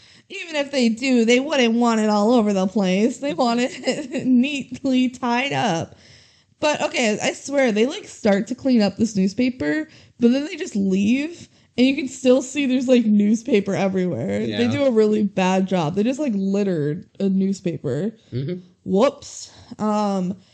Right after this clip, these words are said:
Speaker 1: anyway, Justin, like, sees a flyer for, like, baseball sign up,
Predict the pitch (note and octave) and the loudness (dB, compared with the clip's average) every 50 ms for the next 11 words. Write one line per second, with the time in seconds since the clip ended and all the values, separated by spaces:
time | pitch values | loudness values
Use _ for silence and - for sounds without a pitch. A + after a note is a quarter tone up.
0 | _ _ _ _ _ - - D#4+ D4+ C#4+ C4+ B3+ B3+ A#3+ A#3+ C4 E4+ D#4+ F4 D#4+ | _ _ _ _ _ -8 -6 -4 -2 0 0 0 0 -2 -2 -4 -10 -12 -10 -12
1 | C4+ - - - A3+ A3+ A3 G3 F#3+ - - - - F#3 E3+ D#3 D3+ D#3 F#3 G#3 | -12 -12 -6 -2 -2 0 0 -2 -4 -6 -12 -10 -6 -4 -4 -2 -2 -2 -2 -2
2 | A3+ A#3+ C4+ C#4+ D4 C#4 - - G3 F#3+ F#3+ F3+ F3+ F3+ - _ D3+ D3 F#3+ G#3+ | -2 -2 -4 -4 -6 -8 -4 -4 -2 -2 -2 -2 -4 -8 -8 _ -4 -4 -4 -6
3 | - - - B3 C4 D4 D#4+ - - - D#4 D#4 D#4+ E4 F4+ G4 G#4 G#4+ _ - | -8 -8 -6 -6 -6 -6 -6 -10 -14 -12 -12 -12 -12 -14 -18 -20 -20 -20 _ -20